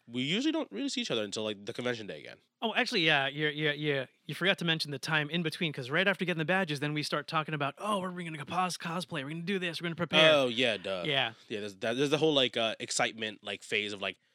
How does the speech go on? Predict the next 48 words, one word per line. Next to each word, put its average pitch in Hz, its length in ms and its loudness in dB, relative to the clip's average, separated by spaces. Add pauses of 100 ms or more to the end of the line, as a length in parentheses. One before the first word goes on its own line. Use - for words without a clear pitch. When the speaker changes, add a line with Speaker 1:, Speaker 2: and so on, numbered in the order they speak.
(260)
Speaker 1:
"What 127 140 0
are 123 40 -2
we 120 60 -2
doing 113 260 -4
this 98 220 -4
year? 92 140 -4
Are 92 80 -2
we 104 80 -4
doing 104 180 -4
a 92 60 -8
group 135 260 0
thing? 131 300 0
Are 110 60 -2
we 107 60 -2
doing 95 180 -6
everything 85 180 -8
separately? 139 480 0
Do 110 80 -6
you 95 60 0
have 92 120 -6
plans 120 340 -2
already 123 240 0
made 120 160 2
up 117 80 0
for 123 120 -4
this 120 200 -2
year?" 113 400 -2
Speaker 2:
Yeah. 131 220 -2 (440)
Speaker 1:
Um, 101 480 -4
which, - 540 -4
for 110 360 0
me, 170 560 0
I've 113 300 0
started 113 320 0
cosplaying, 95 1040 -4 (560)
uh, 92 500 -2
what 82 80 -8
was 95 200 -10
it, - 40 -18
like, - 80 -20
twenty 123 220 -10
sixteen, 254 840 -4
twenty 269 180 -4
seventeen, 269 340 -2
maybe 269 160 -2
I 269 40 -2
started 269 300 -4
cosplaying? 262 540 -4